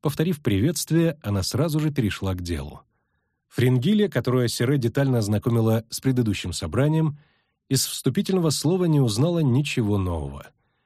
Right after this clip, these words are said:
Не удивили ее ни заявления всех чародеек о присоединении к конвенту,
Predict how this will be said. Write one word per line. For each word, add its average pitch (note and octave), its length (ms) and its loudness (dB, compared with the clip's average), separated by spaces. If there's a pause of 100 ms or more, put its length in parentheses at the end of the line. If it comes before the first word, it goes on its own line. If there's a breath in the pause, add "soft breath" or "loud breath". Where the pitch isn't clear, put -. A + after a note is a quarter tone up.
(340)
Не C3 140 4
удивили F#3 340 4
ее F#3+ 220 4
ни E3+ 100 2
заявления C#3+ 480 4
всех A#2+ 340 -2
чародеек A2 580 -2
о A#2+ 60 -4
присоединении G#2+ 680 0
к - 60 -10
конвенту, C#3 680 -2